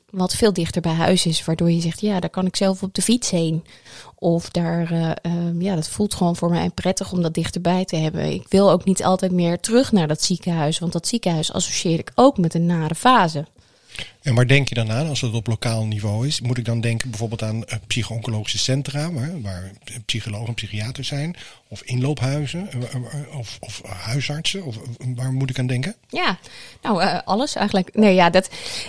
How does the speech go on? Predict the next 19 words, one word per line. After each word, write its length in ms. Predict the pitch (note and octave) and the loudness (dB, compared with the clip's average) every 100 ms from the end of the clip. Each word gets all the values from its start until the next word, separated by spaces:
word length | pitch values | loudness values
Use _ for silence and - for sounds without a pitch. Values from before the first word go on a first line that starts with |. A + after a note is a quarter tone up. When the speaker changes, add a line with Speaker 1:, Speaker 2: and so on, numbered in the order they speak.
| - | 2
Speaker 1:
eh, 340 | G#3 G3 F#3 | 6 8 8
dat 360 | F#3 - G#3 - | 6 6 6 6
is 120 | A3 | 0
de 100 | - | 2
kunst, 480 | G3+ G3 G3 - - - _ | 4 8 8 6 -2 -8 _
eh, 120 | - F3+ | -6 0
denk 220 | F3+ F#3 | 4 4
ik, 160 | E3+ - | 2 0
in 140 | F#3 | 0
het 100 | F3 | 2
maatschappelijk 440 | F3+ - E3 - E3 | 0 0 -2 0 -2
werken 220 | D#3+ - | 0 0
ook. 220 | E3+ E3+ | 0 0
En 260 | - F3 - | -2 -2 -2
op 140 | F#3 | 0
dat 140 | F#3+ F#3+ | 2 2
moment, 520 | F#3 E3+ E3+ - - _ | 2 2 0 -4 -12 _
eh, 380 | E3 E3+ - F3+ - | -8 -6 -6 -8 -10
eh, 120 | F#3+ | -8